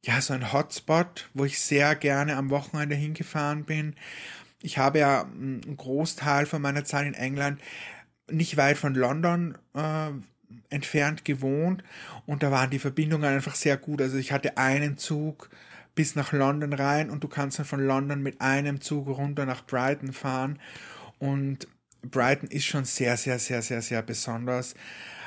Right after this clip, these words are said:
Ähm, dann, also natürlich wahnsinnig schön, du bist natürlich am Meer und, ähm, aber sie ist so, sie hat einfach so einen gewissen Flair und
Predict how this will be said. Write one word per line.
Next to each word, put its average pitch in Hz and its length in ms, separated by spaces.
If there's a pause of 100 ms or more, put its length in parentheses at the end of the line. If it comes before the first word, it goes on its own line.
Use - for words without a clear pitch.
(380)
Ähm, 120 560 (380)
dann, 143 480
also 131 320
natürlich 143 420
wahnsinnig 143 500
schön, 147 400
du 147 80
bist - 240
natürlich 139 340
am 131 200
Meer 131 480 (600)
und, 139 580
ähm, 127 640 (560)
aber 143 180
sie - 120
ist 185 220
so, 170 240
sie 170 140
hat 165 180
einfach 165 200
so 156 120
einen 143 60
gewissen 143 360
Flair 110 680
und 135 240